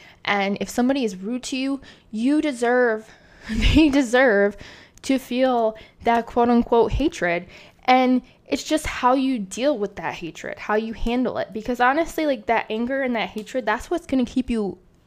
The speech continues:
come, from going back to that person, or that's what's gonna keep you from letting other people treat you that way. You know, if you think of it that way, it's honestly a very helpful emotion.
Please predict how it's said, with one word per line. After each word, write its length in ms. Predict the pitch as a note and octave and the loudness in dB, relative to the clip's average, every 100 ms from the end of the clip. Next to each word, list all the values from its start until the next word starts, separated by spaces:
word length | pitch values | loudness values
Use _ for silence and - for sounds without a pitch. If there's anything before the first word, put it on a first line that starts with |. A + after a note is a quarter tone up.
| - | -2
come, 320 | A3 A3 G#3 | 2 2 0
from 240 | - A#3 A3+ | 0 0 2
going 300 | G#3+ G3+ F#3+ | 2 0 -2
back 400 | F3 G3 F#3+ - | 0 2 2 -2
to 80 | |
that 200 | F3+ E3+ | -4 -2
person, 380 | - D#3+ - F3 | -4 -8 -8 -8
or 140 | F#3 F#3 | -6 -4
that's 240 | G3+ G3+ | -4 -2
what's 180 | A3 A3 | -4 -4
gonna 200 | A3+ G#3 | -4 -6
keep 400 | - A3+ G#3+ - | -8 -12 -12 -10
you 340 | G#3 G#3 F#3+ G3 - - - - | 0 2 2 -2 -16 -18 -20 -20
from 640 | - - A3+ A3 G#3+ G3 G3+ | -12 0 2 4 2 -2 0
letting 380 | G#3+ A3 A3+ - | 2 2 0 0
other 260 | G#3 G#3 G3+ | 2 2 2
people 460 | - F#3+ - G3 | -2 -10 -8 -10
treat 360 | F#3 - A3+ G3 | -8 -8 -6 -8
you 180 | F3+ E3+ | -10 -6
that 280 | F3+ C#3 - | -4 -4 -2
way. 260 | F3 - - - | -4 -4 -16 -8
You 120 | A3 | -2
know, 200 | A3+ C4 | 0 0
if 140 | B3+ | -4
you 80 | A3+ | -10
think 240 | - C4+ | -8 -4
of 100 | D4 | -2
it 140 | G3+ F#3 | -2 0
that 240 | F#3+ G#3+ | 0 2
way, 340 | C4 C#4 C#4+ - - - - | 2 0 -2 -6 -16 -20 -4
it's 140 | B3 B3 | -2 0
honestly 460 | A#3+ C#4 C#4+ C4 | 2 2 2 2
a 60 | A3 | 2
very 220 | G#3 G#3+ | 4 2
helpful 540 | G3+ G3+ - - G3 F#3 | 2 -4 -4 -4 -4 -2
emotion. 580 | F#3+ F#3 - - - | -2 -4 -4 -8 -10